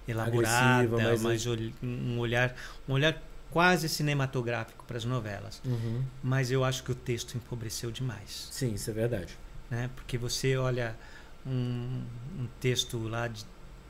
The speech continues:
Speaker 1: de novelas mais antigas, você percebe que era um texto e que os atores tinham que dominar a arte de atuar, né? É, hoje em dia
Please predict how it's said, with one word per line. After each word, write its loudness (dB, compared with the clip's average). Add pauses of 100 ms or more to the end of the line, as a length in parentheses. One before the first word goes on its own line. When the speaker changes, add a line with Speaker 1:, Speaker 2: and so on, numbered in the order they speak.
(1500)
Speaker 1:
de 0
novelas 0
mais -2
antigas, 0 (380)
você 2
percebe 0
que -2
era 2
um 2 (200)
texto -2
e -4
que -8
os -4
atores -2 (420)
tinham 4
que -6
dominar 0
a -4
arte -2 (140)
de -4 (140)
atuar, -4 (880)
né? 0 (760)
É, -2
hoje 2
em 4
dia 0